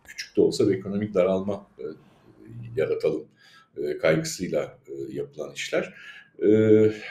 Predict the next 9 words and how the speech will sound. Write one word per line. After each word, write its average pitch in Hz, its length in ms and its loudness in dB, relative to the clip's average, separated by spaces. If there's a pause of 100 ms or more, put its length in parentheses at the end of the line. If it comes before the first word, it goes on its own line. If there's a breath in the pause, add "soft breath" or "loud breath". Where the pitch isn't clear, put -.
(160 loud breath)
muhakkak - 840 4 (360)
iç - 320 -6
turizmi 113 420 2 (180)
etkiler 117 800 4
diye 107 440 2
düşünüyorum 98 640 0
tabii 85 240 -2
ama, 123 320 0 (400 loud breath)
e, - 80 0